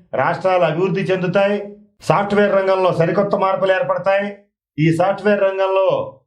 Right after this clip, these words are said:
విప్లవాత్మకమైన మార్పులు ఏర్పడి ఈ జాబ్స్ అన్నీ కూడా కొత్త రూపుని సంతరించుకుంటాయి. సాఫ్ట్‌వేర్ రంగం యొక్క ముఖ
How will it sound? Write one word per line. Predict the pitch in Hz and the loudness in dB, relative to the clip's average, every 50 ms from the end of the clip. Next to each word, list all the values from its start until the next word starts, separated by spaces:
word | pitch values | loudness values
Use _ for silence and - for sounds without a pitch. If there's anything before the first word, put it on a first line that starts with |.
| _ _ _ | _ _ _
విప్లవాత్మకమైన | 139 143 147 180 190 196 202 196 202 202 190 196 190 190 | -10 -4 -2 0 0 0 0 -2 -2 -2 -2 -2 -2 -2
మార్పులు | 180 170 170 180 180 170 196 190 | -2 0 0 -2 -2 -2 -2 0
ఏర్పడి | 185 180 175 170 185 180 185 185 165 131 107 - - - - _ _ _ _ _ _ _ - | 0 0 0 0 -2 -2 -2 -2 -2 -4 -4 -8 -10 -14 -18 _ _ _ _ _ _ _ -6
ఈ | 160 180 185 165 123 107 - - - - - _ - | -4 -2 0 0 0 -2 -4 -8 -12 -18 -20 _ -8
జాబ్స్ | 110 123 151 175 190 - - 196 | -4 -2 -2 -2 -2 -2 -2 -2
అన్నీ | 190 185 190 185 | -2 -2 -4 -2
కూడా | 165 180 180 180 180 170 147 117 90 - - - - _ _ _ _ | 0 0 2 2 2 2 0 -2 -4 -6 -10 -14 -20 _ _ _ _
కొత్త | - 165 170 170 175 | -2 -2 -2 0 -2
రూపుని | 202 180 170 185 175 - 196 202 196 175 131 101 92 107 - - | -2 0 0 -2 -2 -2 -2 -2 -2 -2 -2 -4 -6 -10 -6 -4
సంతరించుకుంటాయి. | 156 165 165 185 196 196 185 180 175 175 190 190 180 202 196 202 208 202 196 - - - _ _ _ | -4 0 0 0 -2 -2 -4 -6 -4 -4 -4 -2 0 0 0 0 0 -2 -4 -8 -14 -20 _ _ _
సాఫ్ట్‌వేర్ | - 233 226 196 190 196 202 214 208 185 | -2 -2 -2 0 -2 -2 0 0 0 0
రంగం | 190 185 185 185 196 190 170 139 117 - - - 131 | 0 -2 -2 -2 -2 -2 -2 -4 -4 -8 -12 -4 -2
యొక్క | 156 170 170 - | -2 0 0 0
ముఖ | 180 160 165 160 | 0 -2 0 -2